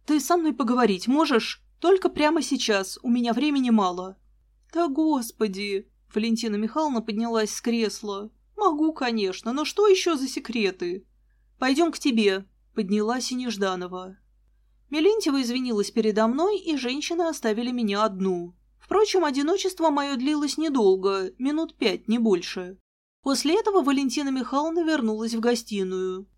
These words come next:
Сестры с ней не было, и я слышала, как хлопнула входная дверь.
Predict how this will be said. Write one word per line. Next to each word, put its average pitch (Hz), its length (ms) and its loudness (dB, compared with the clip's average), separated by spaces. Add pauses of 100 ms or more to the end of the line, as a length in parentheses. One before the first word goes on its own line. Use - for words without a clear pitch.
Сестры 381 460 2
с - 80 -2
ней 247 160 0
не 233 240 0
было, 302 400 0 (160)
и 285 80 -2
я 359 200 2
слышала, 359 540 2
как 330 200 0
хлопнула 254 580 -6
входная 202 540 -2
дверь. 185 420 -2